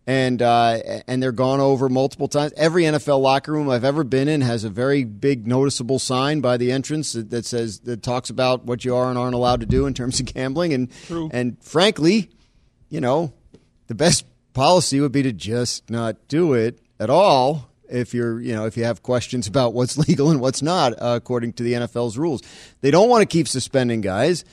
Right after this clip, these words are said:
Speaker 1: They don't want guys to continue to, to run afoul of this policy. So obviously, whatever they've done so far hasn't worked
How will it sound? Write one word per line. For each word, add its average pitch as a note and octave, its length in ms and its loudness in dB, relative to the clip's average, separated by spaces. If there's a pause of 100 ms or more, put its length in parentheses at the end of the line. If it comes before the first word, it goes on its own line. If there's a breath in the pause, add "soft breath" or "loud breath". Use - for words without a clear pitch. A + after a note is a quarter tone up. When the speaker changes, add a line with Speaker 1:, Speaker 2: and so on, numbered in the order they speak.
(160 soft breath)
Speaker 1:
They B2+ 100 0
don't F3 180 6
want E3 180 4
guys C#3+ 240 4
to C3 80 -6
continue C3+ 420 0
to, A#2+ 220 -2
to A#2+ 180 -2
run B2 240 -2
afoul A#2+ 360 2
of G#2 60 -4
this G#2+ 140 -6
policy. A#2+ 540 0
So C3+ 420 2 (380 soft breath)
obviously, E3 420 2
whatever D#3 300 4
they've C#3+ 120 2
done D3 200 0
so C3+ 160 -2
far C3+ 260 2
hasn't B2 340 -2
worked C3 460 -2